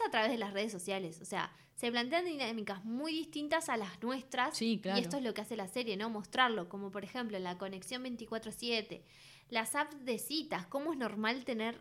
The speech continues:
Speaker 1: eh, citas a través de aplicaciones.
Speaker 2: Claro, y conocer a la gente con la que salís de
Speaker 1: Sí,
Speaker 2: ahí.
Speaker 1: el acceso a la pornografía, la pos-, la
Speaker 2: Sí,
Speaker 1: posibilidad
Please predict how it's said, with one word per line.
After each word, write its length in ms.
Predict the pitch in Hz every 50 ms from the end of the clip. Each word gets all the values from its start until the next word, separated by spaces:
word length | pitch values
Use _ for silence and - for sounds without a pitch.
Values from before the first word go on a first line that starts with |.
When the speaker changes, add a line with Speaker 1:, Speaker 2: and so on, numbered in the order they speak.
| - -
Speaker 1:
eh, 220 | 220 214 196 190
citas 420 | - - 247 240 - 285 277 262
a 60 | 240 233
través 180 | 196 196 220
de 60 | 233
aplicaciones. 560 | 226 220 208 190 - 180 175 - 214 208 202 226 214 180
Speaker 2:
Claro, 140 | 170 170
y 160 | 180 190 190 -
conocer 480 | 208 208 202 202 202 - 233 247 254
a 180 | 254 214 180 185
la 120 | 190 190 185
gente 320 | - 214 214 202 214 196
con 80 | 185 185
la 80 | 180 175
que 80 | 170 -
salís 260 | - 185 180 185 220
de 40 | 214
Speaker 1:
Sí, 40 | 202
Speaker 2:
ahí. 380 | - - 208 202 180 147 - - - - - - _
Speaker 1:
el 240 | 208 214 220 220 233
acceso 380 | 226 226 - - 277 269 311
a 40 | 294
la 120 | 277 247 -
pornografía, 760 | 208 202 202 202 196 185 - 185 - - 247 254 254 233 208 202
la 120 | 190 190
pos-, 220 | 190 190 - - - -
la 160 | 202 214 208
Speaker 2:
Sí, 80 | 208
Speaker 1:
posibilidad 500 | 214 190 160 151 165 202 233 233 240 262